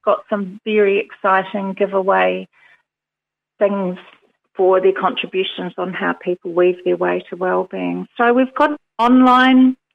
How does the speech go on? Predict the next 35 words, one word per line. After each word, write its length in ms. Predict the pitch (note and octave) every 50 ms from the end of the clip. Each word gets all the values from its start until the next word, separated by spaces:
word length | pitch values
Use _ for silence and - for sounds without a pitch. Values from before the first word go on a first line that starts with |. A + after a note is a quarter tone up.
| _ _ _ _ _ _ _ _ _
online, 720 | B3 B3+ B3 B3 B3 B3+ B3+ B3 B3 B3 B3 A#3+ A#3+ A#3+ A#3 - A#3 -
um, 320 | A3+ A#3 A#3+ A#3+ A#3+ A#3+ A#3
present, 480 | - - C4 B3 - C4 A#3+ A#3+ A#3 - _
uh, 300 | - A#3 A#3 A#3 A#3 A#3+ A#3 - - - - - - - - - - _ _ _ _ _ _ _ _ _ -
you 80 | G#3+
know, 200 | G#3 A3 - A#3 A#3 - _ _ -
place 300 | B3+ B3 B3+ C4+ D4+ - - - - _ _ _ _ _ _ _ _
for 180 | - B3+ B3+ B3
this, 140 | C#4+ F#4 C5 - - - - -
this 120 | C#4 C#4 C#4 - -
year. 320 | C#4+ D4 E4 G#4 A#4+ G#4+ - _ -
So 120 | C#4+ C#4+ C4+
that 160 | D4 D4 -
was 140 | C#4 C4+ A#3+ -
a 60 | B3
very 260 | A#3 B3+ B3+ B3 B3
good 260 | B3 - B3 A#3+ - _
thing, 160 | B3+ A3+ G#3+
and 140 | G#3+ G#3+ A3
that's 120 | A3+ - - _ - -
through 160 | C4 A#3+ A#3
our 160 | A3+ A3 A3 A3 -
Facebook 440 | A3 G#3 G#3+ G#3 - _ - G#3+ - - _ -
page 580 | - A3 G#3+ G#3+ G#3 G#3 G#3 G#3 G#3 - - - - -
and 540 | G#3 G#3 G3+ G3+ G3+ G3+ G3+ G3+ G3 G3 - -
our 160 | - G3+ F#3+ F#3+
website, 840 | F#3 G3 G3 G3+ G3 - - _ _ - F#3+ F#3 F#3 F#3 F3 - -
oasis 640 | F#3+ F#3 F#3 F3+ F3+ F#3 F#3 - _ F3+ F3 F3+ - _ _ _ -
salvation 640 | F#3+ F3+ F#3 - F#3+ F#3 F#3+ - - G#3 F#3+ F#3+ -
army 440 | - F3+ F3+ F3+ F#3 F3+ F3+ F3+ F3+
dot 200 | - F3+ E3+ - -
org 280 | - F3+ F3+ F#3 F3+ - -
dot 200 | F#3+ F3+ - -
N 260 | F3+ F3+ F3+ F3+ F3+ -
Z. 380 | - G3 G3 G3 F#3+ F#3 F#3 -